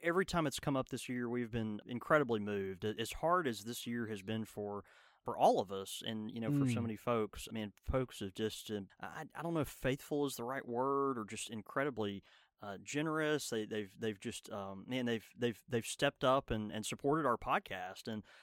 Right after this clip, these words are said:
Speaker 1: um, it, it's been breathtaking, frankly. <laughs>
Speaker 2: Yeah,
Speaker 1: Uh,
Speaker 2: it really
Speaker 1: it really,
Speaker 2: has.
Speaker 1: it really has been. So we're, we're honored in such an uncertain time and, uh, such a crazy time that, uh, so many folks would support us, and yeah, we're, we're, we're honored, man. It just, every single week we are thrilled to be here and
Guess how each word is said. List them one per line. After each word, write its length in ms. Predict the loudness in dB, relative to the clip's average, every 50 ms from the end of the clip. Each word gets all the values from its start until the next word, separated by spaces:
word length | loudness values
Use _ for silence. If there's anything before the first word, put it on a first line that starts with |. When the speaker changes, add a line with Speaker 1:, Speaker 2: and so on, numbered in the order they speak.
| -20 -16 _
Speaker 1:
um, 460 | -4 -2 -2 -2 -2 -2 -4 -6 -4 0
it, 160 | 0 2 2 2
it's 140 | -2 0
been 240 | 2 2 2 2 -2 -6 -12 -14 -14 -12 0
breathtaking, 600 | 6 6 6 6 6 2 -2 -2 -2 -8 -16 -16 -8 -4
frankly. 400 | -2 -2 -2 -2 -4 -8 -8 -2 0 0 4 6
<laughs> 100 | 6 6 6 4
Speaker 2:
Yeah, 80 | 0 0 0 -4 -12 -14 -14 -10 0
Speaker 1:
Uh, 220 | 4 6 6 8 8
Speaker 2:
it 40 | 8
really 280 | 8 8 8 8 6 6
Speaker 1:
it 40 |
really, 260 | 6 6 6 4 4 2
Speaker 2:
has. 80 | 2 0
Speaker 1:
it 80 | 2
really 260 | 4 6 6 6 4
has 240 | 4 2 0 0 -2
been. 240 | -4 -8 -8 -8 -10
So 140 | -4 2 2
we're, 120 | 4 4 4
we're 200 | 4 2 4 2
honored 440 | 0 0 2 2 4 4 4 2
in 100 | 2 0
such 260 | 0 -2 -2 -2 0 -2
an 80 | -2 -2
uncertain 440 | -2 -4 -4 -4 -4 -6 -6 -6 -10
time 460 | -10 -6 -6 -4 -2 -2 -2 -2 -2
and, 140 | -4 -6 -8 -12 -18 -20 -20 -20 _ _
uh, 200 | -8 -6 -6 -6
such 200 | -6 -6 -8 -8
a 40 | -8
crazy 360 | -6 0 0 0 2 0 -2
time 360 | -6 -4 -6 -4 -4 -4 -4 -6
that, 140 | -6 -6 -8 -8
uh, 160 | -10 -8 -8 -6
so 160 | -4 -4 -2
many 100 | -2 -2
folks 320 | -2 -4 -4 -4 -4 -8 -10
would 120 | -10 -10
support 420 | -12 -14 -8 -6 -4 -4 -2 -4
us, 200 | -4 -6 -6 -8 -8
and 140 | -8 -10 -10 -14 -20 -6 2
yeah, 160 | 4 6 6
we're, 200 | 6 6 2 2
we're, 200 | 4 2 2 2 0 _
we're 200 | 2 2 4 4
honored, 320 | 2 0 -2 -2 -6 -8
man. 260 | -8 -8 -6 -4 -4
It 120 | -4 -4 -4
just, 220 | -4 -6 -6 -2 0
every 240 | 0 2 2 0 -2
single 320 | 0 -2 0 0 0 0
week 320 | 0 -2 -2 -4 -4 -4 -2
we 200 | -2 -2 0 0
are 220 | -2 -2 -4 -6 -6
thrilled 260 | -2 0 0 2 0
to 60 | 0 -4
be 160 | -4 -4 -2
here 320 | -2 -4 -4 -2 -2 -4
and 100 | -4 -6